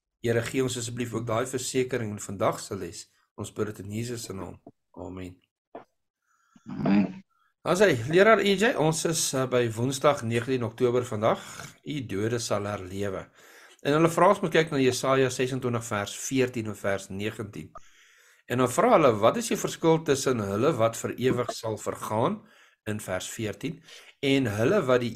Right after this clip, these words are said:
Speaker 1: ewige lewe sal beerwe," in vers negentien? Maar hierso in konteks met vers veertien van Jesaja sesentwintig, vra ons moet ook kyk na Maleagi vier vers een. So ek gaan eers begin met Maleagi vier vers een en dan gaan ek Jesaja sesentwintig vers veertien lees.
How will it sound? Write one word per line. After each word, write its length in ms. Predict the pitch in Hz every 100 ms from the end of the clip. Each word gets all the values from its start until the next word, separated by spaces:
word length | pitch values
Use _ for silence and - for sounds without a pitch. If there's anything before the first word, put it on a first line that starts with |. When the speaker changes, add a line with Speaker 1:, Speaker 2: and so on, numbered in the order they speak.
| 135
Speaker 1:
ewige 300 | 135 127 -
lewe 300 | 104 110 110
sal 220 | - 104
beerwe," 640 | 98 - 127 151 107 92 - - - _ -
in 200 | 110 107
vers 420 | 104 98 95 -
negentien? 800 | 90 95 113 123 120 98 85 78 _ _ _ _ _
Maar 180 | 123 123
hierso 420 | 117 - 226 233 -
in 180 | 156 151
konteks 520 | 165 196 185 151 -
met 200 | 123 120
vers 360 | 120 107 - -
veertien 500 | 147 175 175 101 101
van 200 | - 104
Jesaja 380 | 98 - 101
sesentwintig, 520 | 98 107 101 92 92 -
vra 160 | 143
ons 120 | 143
moet 120 | 135 120
ook 100 | 131
kyk 180 | 131
na 60 | 127
Maleagi 540 | 113 107 101 110 107
vier 280 | 101 113 107
vers 360 | 107 101 98 -
een. 260 | 113 92 - _ _ _ - _ -
So 180 | -
ek 140 | 165 175
gaan 160 | 202
eers 160 | 196 208
begin 240 | - -
met 100 | 180
Maleagi 480 | 156 143 123 113 113
vier 300 | 110 - 127
vers 340 | 113 107 104 -
een 120 | 160
en 40 |
dan 100 | 113
gaan 180 | - 120
ek 80 | 113
Jesaja 340 | 107 - 110
sesentwintig 480 | 101 110 113 107 101
vers 280 | 95 92 -
veertien 420 | 101 98 - 95
lees. 260 | 90 78